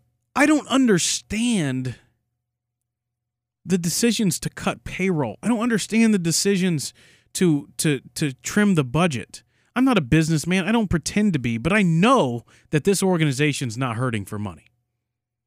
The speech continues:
I know that all these teams in baseball that cry poverty are not hurting for money. I just want somebody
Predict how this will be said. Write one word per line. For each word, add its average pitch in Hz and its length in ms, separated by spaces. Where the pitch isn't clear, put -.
I 196 140
know 226 160
that 170 140
all 202 200
these 226 240
teams 170 340
in 147 120
baseball 135 440
that 110 140
cry 165 280
poverty 151 560
are 147 120
not 147 180
hurting 156 460
for 127 180
money. 113 380
I 247 140
just 254 260
want 180 240
somebody 123 720